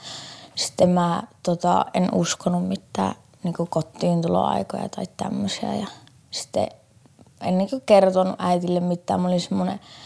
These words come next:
aika sulukeutunut, että äiti sanoi, että mä olin vähän niinku semmonen alivuokralainen. Että mä vaan niinku tulin ja menin ja en niinku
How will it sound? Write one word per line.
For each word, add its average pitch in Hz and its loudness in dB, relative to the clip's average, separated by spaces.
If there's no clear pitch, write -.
aika 180 4
sulukeutunut, 185 2
että - -4
äiti 185 4
sanoi, 185 -2
että - -12
mä 180 2
olin 180 2
vähän 185 2
niinku 190 -2
semmonen 185 -2
alivuokralainen. 202 2
Että 180 -2
mä 185 2
vaan 220 4
niinku 226 4
tulin 190 6
ja 175 6
menin 175 2
ja 202 -2
en 175 4
niinku 175 0